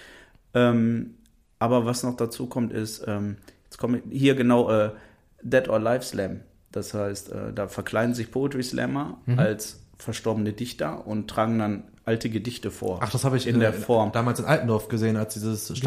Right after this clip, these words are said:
Speaker 3: Stadtfest war auf der,
Speaker 2: Hauptstadt-Ding war.
Speaker 3: auf der Altendorfer
Speaker 2: Ja.
Speaker 3: Straße wurde das mal gemacht.
Speaker 1: Genau.
Speaker 3: Das war
Speaker 1: Und,
Speaker 3: echt cool.
Speaker 1: äh, so, und, ähm, das wollen wir jetzt machen. Wir machen dann drei Formate davon und, ähm, ja, ich bin mal gespannt.
Speaker 2: Ja, kann man, glaub ich, sein.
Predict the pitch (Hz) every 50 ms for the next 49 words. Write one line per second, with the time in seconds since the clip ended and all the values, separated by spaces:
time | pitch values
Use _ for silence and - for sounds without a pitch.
0 | 151 160 160 147 160 165 - - 123 123 120 - - 120 123 127 123 123 123 120
1 | 120 123 - 117 120 117 123 117 113 117 113 - - 131 135 135 - 113 110 107
2 | 98 - 110 104 98 101 98 101 101 - - - _ _ - - 127 120 120 107
3 | 98 - 196 202 220 185 147 175 - - 117 139 139 131 104 90 87 - - -
4 | 120 117 113 107 98 - 98 101 104 104 101 - - _ _ - 113 110 107 107
5 | 104 101 104 101 95 87 - - _ - 120 120 120 - 135 131 131 127 123 123
6 | - 139 143 143 156 147 131 113 110 110 107 107 120 113 107 107 101 107 - 113
7 | 117 117 - 110 104 110 117 147 156 - 156 143 139 135 139 - 147 147 156 165
8 | 156 - - - - 110 110 110 107 98 - - 101 98 98 98 98 95 90 -
9 | - _ _ _ _ - 120 117 104 95 90 90 - 117 120 117 113 117 113 -
10 | - 107 101 90 92 - - - - _ _ _ _ _ _ - - 139 127 110
11 | 110 113 107 113 127 - - 127 120 123 120 123 131 139 135 151 160 175 131 110
12 | 113 107